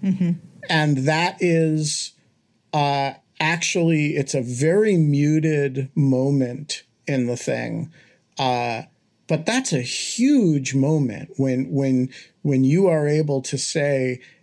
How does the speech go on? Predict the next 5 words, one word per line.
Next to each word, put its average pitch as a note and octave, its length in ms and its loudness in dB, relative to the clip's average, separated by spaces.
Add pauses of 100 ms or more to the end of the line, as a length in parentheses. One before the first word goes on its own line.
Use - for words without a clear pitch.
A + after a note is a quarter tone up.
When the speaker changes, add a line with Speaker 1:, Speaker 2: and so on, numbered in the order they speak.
(160)
Speaker 2:
as C3 260 0
a B2 440 -2
French D#3+ 480 -2
industrialist, B2 1400 -4 (560)
uh, A#2+ 460 -2